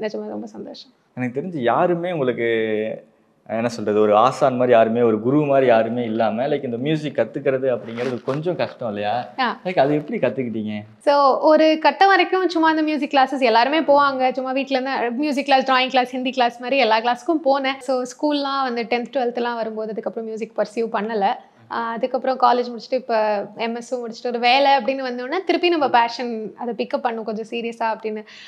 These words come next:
Speaker 1: அது வரைக்கும் மோஸ்டா சைடா தான் பண்ணிட்டு இருந்தேன். கிட்டார் நானா வாங்கி கத்துக்கிட்டேன்.
Speaker 2: ஓகே.
Speaker 1: கொஞ்சம் கீபோர்ட் ப்ளே பண்ணுவேன். எல்லாமே out of self interest மாதிரி. மியூசிக்கோட கனெக்ஷன் எப்பவுமே இருந்தது, but அதை ஒரு, ஒரு சேனலைஸ்டா பண்ணணும் அப்படிங்கிறது இதுக்கப்புறம் தான் தோணுச்சு.
Speaker 2: ஓகே.
Speaker 1: கரெக்டா இந்த பிளாட்ஃபார்ம் அமைஞ்சது ரொம்ப சந்தோஷம்.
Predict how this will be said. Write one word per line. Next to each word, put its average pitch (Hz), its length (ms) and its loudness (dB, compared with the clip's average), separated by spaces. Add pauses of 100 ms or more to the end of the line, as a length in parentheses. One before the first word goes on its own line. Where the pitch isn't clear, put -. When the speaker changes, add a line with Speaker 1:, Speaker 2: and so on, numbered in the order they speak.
(140)
Speaker 1:
அது 294 240 2
வரைக்கும் 349 500 4
மோஸ்டா 294 320 0
சைடா 254 340 4
தான் 247 260 0
பண்ணிட்டு 226 360 -2
இருந்தேன். 208 360 -6
கிட்டார் 262 340 4
நானா 226 300 -4
வாங்கி 220 360 -4
கத்துக்கிட்டேன். 208 520 -4 (100)
Speaker 2:
ஓகே. - 260 -16
Speaker 1:
கொஞ்சம் 247 260 0
கீபோர்ட் 240 380 -6
ப்ளே 233 180 -4
பண்ணுவேன். 208 480 -8 (100)
எல்லாமே 339 520 4
out 294 80 0
of 277 140 0
self 254 240 0
interest 233 340 -8
மாதிரி. 247 320 -2
மியூசிக்கோட 403 320 6
கனெக்ஷன் 320 540 0
எப்பவுமே 294 140 -4
இருந்தது, 277 500 -2
but 262 80 -4
அதை 240 220 -2
ஒரு, 226 240 -4
ஒரு 208 380 -6 (200)
சேனலைஸ்டா 247 600 -2
பண்ணணும் 240 360 -6
அப்படிங்கிறது 226 500 -6 (160)
இதுக்கப்புறம் 254 400 -2
தான் 262 160 -2
தோணுச்சு. 262 440 -2
Speaker 2:
ஓகே. 269 160 -4 (480)
Speaker 1:
கரெக்டா 247 280 0
இந்த 254 220 0
பிளாட்ஃபார்ம் 247 500 0
அமைஞ்சது 240 400 -6
ரொம்ப 220 200 -6
சந்தோஷம். 214 560 -10